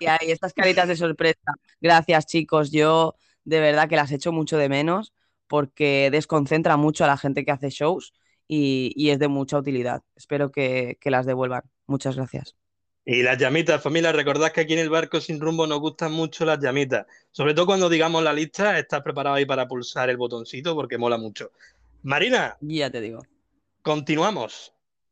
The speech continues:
Speaker 1: Vamos allá,
Speaker 2: ¿Con quién?
Speaker 1: sigamos, sigamos. Pues nos vamos con Blasfemia. A ver, espérate un segundo. Blasfemia, buscando Blasfemia. Mm,
Speaker 2: Base
Speaker 1: pues
Speaker 2: de
Speaker 1: no.
Speaker 2: datos.
Speaker 1: Base de
Speaker 2: Blasfemia
Speaker 1: dat-
Speaker 2: no he encontrado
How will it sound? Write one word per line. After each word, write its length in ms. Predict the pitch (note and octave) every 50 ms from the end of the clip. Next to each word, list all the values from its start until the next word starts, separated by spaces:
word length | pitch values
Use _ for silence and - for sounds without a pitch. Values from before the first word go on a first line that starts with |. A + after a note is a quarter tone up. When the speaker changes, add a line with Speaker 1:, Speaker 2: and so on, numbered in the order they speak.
| _ _
Speaker 1:
Vamos 520 | D#3+ F3 F#3 G#3+ B3+ D4 D4+ D4 - -
allá, 100 | G#3+ A3
Speaker 2:
¿Con 160 | C#3+ C#3 C3+ -
quién? 200 | - F3+ F#3+ F3
Speaker 1:
sigamos, 320 | G#3 B3+ C#4 C4+ B3 -
sigamos. 920 | - A3 A3 B3+ C#4 C#4+ - A#3+ G3+ F3 D3 C#3 C3+ C3 - - - - _ _ _
Pues 380 | - G3 A3+ A#3+ B3 A#3 A3 F3+
nos 180 | G3+ G3+ F#3+ E3
vamos 300 | F3 F3+ G3+ C#4 D#4+ -
con 260 | - - C4 A#3+ G#3+ F#3+
Blasfemia. 880 | F#3 F3 D#3 D3 - - - E3 F#3+ C4+ F4 E4+ C4 G3 D#3 B2 - _ _ _
A 140 | - C3 C3
ver, 240 | C#3 E3+ - - - - _ _ _
espérate 460 | _ - - D3 C#3+ C#3+ C3+ C#3 - -
un 160 | - D#3+ D#3+ C#3
segundo. 540 | - D3 C3 C3 C#3 D#3 F#3 A3+ A#3+ - -
Blasfemia, 1040 | - D3+ C#3+ C#3+ C#3+ C#3+ C#3+ C#3 - - - - F#3 G3+ G#3 G#3+ G#3+ G#3+ G#3+ G#3+ G#3+
buscando 640 | G3+ F3+ D#3+ - - - F#3+ F#3+ G3 G3 G3+ G3 G3 F#3
Blasfemia. 840 | F3+ E3+ D#3+ - - - G#3 G#3+ A3 A3+ A#3 A#3 A#3+ A#3+ A#3+ - _ _ _ _ - _ _ _
Mm, 320 | - D3+ D#3 D#3+ D#3+ D#3+ D#3+
Speaker 2:
Base 120 | A2+ A#2+
Speaker 1:
pues 180 | D#3+ D#3+ D3 C#3+
Speaker 2:
de 60 | D#3+
Speaker 1:
no. 60 | F#3+ -
Speaker 2:
datos. 540 | A#2+ - - B2 A#2+ A#2+ A2+ - - - _ _ _ _ _ _ _ _ _ _
Speaker 1:
Base 340 | A#2+ C#3+ D3 D3+ - D#3 D#3
de 60 | D#3
Speaker 2:
Blasfemia 180 | D3+ D#3 B2 A#2+
Speaker 1:
dat- 40 | B2
Speaker 2:
no 80 | A#2+
he 40 | A#2+
encontrado 800 | B2 A#2+ - B2+ A#2+ A#2+ - B2+ A#2+ A#2 A#2 A#2+ A#2+ A#2+ - _